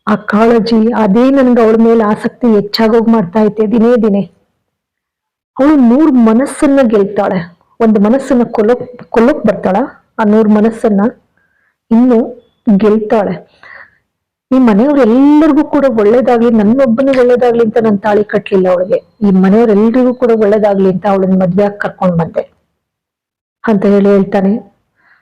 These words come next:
ಭೂಮಿ ಬಗ್ಗೆ ಬಹಳ ಮೆಚ್ಚುಗೆ ಮಾತು ಹೇಳ್ತಾನೆ.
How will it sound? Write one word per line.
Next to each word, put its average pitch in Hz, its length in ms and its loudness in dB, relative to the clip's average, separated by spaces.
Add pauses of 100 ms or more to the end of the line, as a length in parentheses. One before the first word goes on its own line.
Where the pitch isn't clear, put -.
(200)
ಭೂಮಿ 240 260 2
ಬಗ್ಗೆ 208 260 0
ಬಹಳ 208 420 0
ಮೆಚ್ಚುಗೆ 208 440 0
ಮಾತು 202 260 0
ಹೇಳ್ತಾನೆ. 180 440 -2